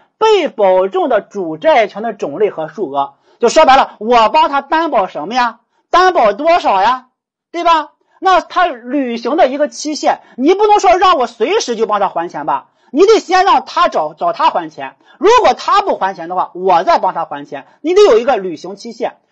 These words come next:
还有相关的保证方式啦、保证范围啦和保证期间。后边这三个的话，其实呢，你不需要去记。什么意思啊？我们后边会给大家讲，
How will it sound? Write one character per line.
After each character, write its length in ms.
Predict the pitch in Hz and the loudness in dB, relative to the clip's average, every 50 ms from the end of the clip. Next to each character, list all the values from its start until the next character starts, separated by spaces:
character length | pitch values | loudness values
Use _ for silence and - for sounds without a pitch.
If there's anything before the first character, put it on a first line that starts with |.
| _ _ | _ _
还 120 | - 269 | 2 4
有 100 | 285 269 | 4 4
相 180 | 269 302 302 285 | 4 2 0 0
关 120 | 285 294 | 2 2
的 120 | 285 254 - | 2 2 0
保 280 | - - 202 175 170 | 0 -2 -2 -2 -2
证 180 | 185 269 262 233 | -2 -4 -6 -4
方 300 | - - 262 277 311 311 | -4 -2 0 0 0 -2
式 160 | 277 294 294 | -4 -2 0
啦、 400 | 262 247 240 233 233 226 - _ _ _ | 0 2 2 2 0 -4 -8 _ _ _
保 180 | - 190 170 170 | -6 -4 -4 -2
证 220 | 208 262 262 254 | -2 -4 -4 -4
范 300 | - - 349 339 320 277 | -2 0 0 2 2 2
围 120 | 240 240 247 | 0 2 2
啦 200 | 262 247 220 - | 2 2 0 -2
和 180 | - 220 220 | -4 -4 -6
保 240 | 220 - 175 147 151 | -4 -6 -8 -6 -6
证 160 | 190 185 160 | -8 -8 -10
期 180 | 156 - 185 185 | -10 -14 -14 -8
间。 260 | 170 190 185 175 - _ _ _ _ | -4 -4 -4 -4 -6 _ _ _ _
后 120 | - - - 508 494 466 | -8 -2 0 2 2 4
边 160 | 359 294 - 220 | 4 4 4 2
这 140 | 247 226 | 0 -2
三 200 | - 247 226 226 | -2 -2 -4 -2
个 120 | 220 214 185 | -2 -2 -4
的 40 | 190 | -4
话， 120 | 175 165 | -4 -8
其 160 | - - 247 | -10 -10 -8
实 60 | 233 | -4
呢， 120 | 285 269 240 | -2 -2 -2
你 100 | 202 175 | -4 -8
不 280 | 160 160 339 359 285 | -10 -6 -4 -2 -2
需 120 | 220 - 208 | -2 -2 -2
要 140 | 165 156 147 | -2 -2 -4
去 180 | - - 147 135 | -6 -12 -14 -14
记。 280 | 135 - 165 156 - - _ _ _ _ _ | -14 -12 -10 -10 -10 -12 _ _ _ _ _
什 120 | - 202 | -4 0
么 80 | 247 311 | 2 2
意 80 | 285 | 2
思 140 | 233 - - | 0 0 -2
啊？ 220 | 151 - - - _ - | -4 -4 -6 -10 _ -2
我 80 | 240 | 0
们 140 | 302 392 427 | 2 2 2
后 80 | - 466 | 4 4
边 160 | 415 359 285 | 4 4 4
会 140 | - 330 302 | 2 -2 -4
给 100 | - 233 | -2 0
大 80 | 247 | 0
家 160 | 247 262 269 240 | 2 2 0 -2
讲， 300 | - - 127 123 127 | -4 -8 -14 -14 -16